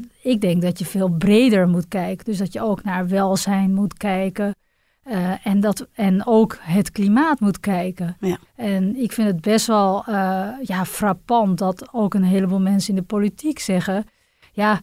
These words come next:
Speaker 1: maar wij kunnen dat alleen maar oplossen als alles groeit."
Speaker 2: Ja.
Speaker 1: Eh, dan denk ik, "Nee, dat is juist niet wat onze planeet wil." En als je dan nu kijkt naar corona, ehm, ja, opeens is alles dus op stil gezet en zie je dus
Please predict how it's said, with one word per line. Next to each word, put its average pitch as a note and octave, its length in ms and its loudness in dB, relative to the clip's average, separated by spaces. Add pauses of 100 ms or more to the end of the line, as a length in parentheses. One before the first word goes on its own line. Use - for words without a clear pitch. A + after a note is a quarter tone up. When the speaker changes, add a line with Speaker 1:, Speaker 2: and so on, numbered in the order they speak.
(340)
Speaker 1:
maar G3+ 140 2
wij G#3 120 4
kunnen A3 280 4
dat B3 100 0
alleen A3+ 220 4
maar A#3+ 160 2
oplossen C4 520 2
als B3 220 0
alles A#3+ 300 0
groeit." A#3 800 0 (240)
Speaker 2:
Ja. A3 280 0
Speaker 1:
Eh, G3+ 680 0 (260)
dan A#3 180 0
denk G#3 140 2
ik, G#3+ 80 2
"Nee, G#3 500 2
dat F#3+ 200 0
is E3+ 120 -2
juist F3+ 340 2
niet B3+ 480 4
wat A3+ 180 0
onze G#3+ 340 0
planeet F#3 500 0
wil." F3+ 320 -2
En G3 100 -2
als G3 140 -2
je - 60 -10
dan G3+ 180 0
nu G3+ 120 2
kijkt G3+ 320 -2
naar G#3 160 -4
corona, G3+ 760 2 (720)
ehm, F#3+ 640 0 (260)
ja, B3+ 220 0
opeens B3 540 2
is A#3+ 220 -2 (100)
alles D4 320 4
dus F#3+ 180 -2
op A#3 180 -8
stil D4+ 360 -2
gezet G3 440 -4
en B3 140 -4
zie G3 340 0
je B3+ 80 2
dus F3+ 480 -2